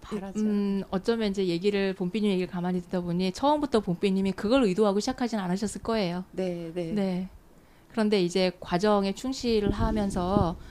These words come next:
Speaker 2: 하다 보니 아이 스스로 내린 결론이잖아요, 그거는.
Speaker 1: 그렇죠.
Speaker 2: 네. 근데 아이 스스로 그런 현명한 결론을 내리게 됐고, 이전에 했던 나의 그런 관계나 얘기들이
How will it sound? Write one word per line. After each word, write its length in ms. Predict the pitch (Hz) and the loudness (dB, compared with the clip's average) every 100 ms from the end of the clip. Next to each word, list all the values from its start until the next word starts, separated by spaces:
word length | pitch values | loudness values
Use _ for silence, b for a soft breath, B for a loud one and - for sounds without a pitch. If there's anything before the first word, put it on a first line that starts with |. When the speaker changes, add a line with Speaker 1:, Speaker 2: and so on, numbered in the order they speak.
| b | b
Speaker 2:
하다 280 | - 269 262 | -4 -2 -2
보니 460 | 170 175 208 175 B B - | -2 0 0 -2 B B -6
아이 240 | 180 196 | 0 2
스스로 300 | 240 294 320 | 2 0 -2
내린 240 | 285 190 196 | 0 0 -2
결론이잖아요, 760 | 185 165 240 208 180 180 208 | 0 2 2 0 -4 -6 -8
그거는. 240 | 190 208 196 | -6 -6 -6
Speaker 1:
그렇죠. 300 | 196 196 180 | -6 -8 -10
Speaker 2:
네. 360 | 202 196 190 196 B B - - - | -8 -6 -6 -8 B B -16 -20 -8
근데 280 | 208 196 190 b b b - - - - - - - - | -2 0 -2 b b b -20 -20 -20 -18 -16 -14 -16 -4
아이 180 | 190 202 | 0 0
스스로 360 | 277 294 277 220 | 0 -2 -2 -4
그런 400 | - 208 196 196 - | -2 0 0 -2 -4
현명한 400 | 226 277 277 254 | -6 -2 0 0
결론을 340 | 208 180 190 | 0 2 2
내리게 260 | 185 165 180 | 2 2 2
됐고, 560 | 170 - 180 175 165 180 b b - | 0 -2 2 2 2 -2 b b -6
이전에 340 | 196 208 208 | 0 2 2
했던 480 | 214 247 - 247 247 | 2 -2 2 2 4
나의 460 | 185 160 202 269 320 - - - | 0 0 2 0 -2 -8 -20 -12
그런 360 | 202 180 180 180 | -6 -4 -4 -6
관계나 960 | - 175 185 214 196 180 165 165 170 | -8 -2 2 4 4 2 0 0 -2
얘기들이 720 | - 180 220 196 160 190 180 | 2 2 2 0 0 0 0